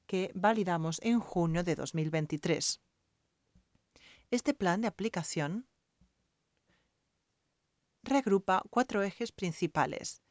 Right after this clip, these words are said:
El primer eje, la protección del conocimiento acerca de la, del convenio sobre el agua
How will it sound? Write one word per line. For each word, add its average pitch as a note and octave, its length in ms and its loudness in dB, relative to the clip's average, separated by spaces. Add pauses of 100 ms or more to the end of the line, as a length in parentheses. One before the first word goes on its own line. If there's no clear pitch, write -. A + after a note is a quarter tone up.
(320)
El G#3 140 2
primer A#3 320 2
eje, C#3+ 440 -2
la D#3 200 0
protección A3+ 760 -2 (520)
del A3 280 0
conocimiento F#3 880 0
acerca F3+ 400 0
de F3+ 80 0
la, C3+ 180 2 (400)
del D#3+ 220 -2
convenio E3+ 480 2
sobre D3+ 400 -2
el D3 100 2
agua F3 460 6